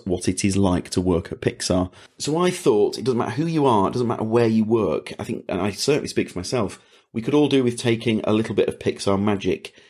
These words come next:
into our everyday workplace. I'm well aware that it's easier said than done. If you're stressed and everyone, <laughs> everyone's screaming because they're so stressed, it's, maybe it's not that easy to say, "Hey, come on, guys, uh,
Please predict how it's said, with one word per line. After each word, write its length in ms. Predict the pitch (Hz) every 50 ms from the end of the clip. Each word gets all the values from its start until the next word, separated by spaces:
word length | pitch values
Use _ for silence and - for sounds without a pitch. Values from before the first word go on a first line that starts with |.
| _ _ _ -
into 380 | 110 107 98 98 - - -
our 360 | 98 98 95 95 90 92 - -
everyday 400 | 98 98 92 92 92 90 90 90
workplace. 760 | 87 92 98 98 - - - - 80 78 78 76 - - - _ _ _ - - - - _ _
I'm 200 | - 127 127 127
well 120 | 139 131 127
aware 300 | 123 120 120 117 113 113
that 120 | 107 107
it's 160 | 113 - -
easier 260 | 117 110 104 101 104 101
said 240 | - 117 104 -
than 120 | 117 120 131
done. 300 | 139 175 135 104 95 - - - - - - - - - _ _ _
If 140 | 120 110 117
you're 80 | 117
stressed 420 | 107 - - 139 147 190 185 - -
and 80 | 120
everyone, 320 | 120 120 113 117 123 131 127 -
<laughs> 80 | - -
everyone's 380 | 165 165 165 151 139 135 120 -
screaming 400 | - 143 139 139 147 175 160 123
because 180 | 110 135 123
they're 80 | 117 123
so 160 | 120 123 117
stressed, 460 | 110 - - 127 147 147 - - - - - - - - - - - - _ _ _ _ _ -
it's, 220 | - - - -
maybe 800 | - 160 - - - - - - - - - - - 180 165 147
it's 160 | - - - -
not 240 | 151 131 - -
that 220 | - 139 131 - -
easy 260 | 120 120 120 110 107
to 80 | 101 -
say, 220 | - 123 110 107
"Hey, 180 | 104 143 151 135
come 160 | - 127 135
on, 120 | 147 147
guys, 380 | 110 98 101 117 131 120 110 110
uh, 360 | 113 110 107 107 101 101 98